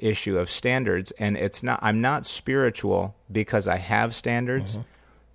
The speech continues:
Speaker 1: you know, but, but standards can emanate from, from being filled with the Spirit.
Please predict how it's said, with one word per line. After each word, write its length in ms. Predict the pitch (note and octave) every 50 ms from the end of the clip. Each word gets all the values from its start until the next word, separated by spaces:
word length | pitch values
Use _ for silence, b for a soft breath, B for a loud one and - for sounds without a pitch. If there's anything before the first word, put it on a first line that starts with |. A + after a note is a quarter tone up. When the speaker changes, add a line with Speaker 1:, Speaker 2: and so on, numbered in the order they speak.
| _ _ - _ _ _ _ -
Speaker 1:
you 160 | - G#2+ G#2
know, 280 | G2 F#2+ F2+ F2+ F2+ - -
but, 380 | G2+ F#2+ F#2 A2 G2+ E2 - -
but 200 | G#2 G2 G#2 D#2 -
standards 500 | - - C3 B2+ B2+ B2+ A2 G2+ - -
can 220 | - - G#2 F#2+
emanate 500 | - A2 G#2+ G#2+ G2+ G2 F2+ F2+ E2+ -
from, 520 | - - - G#2 G2+ F#2+ F2+ F2 F2+ F#2+ - - _ _ _ -
from 240 | - - A2 G2+ F#2+
being 180 | G2+ F#2+ F2+
filled 280 | F2+ - - G2 F#2 E2+
with 100 | E2+ -
the 100 | - -
Spirit. 460 | - - - B2+ B2 G2+ - - -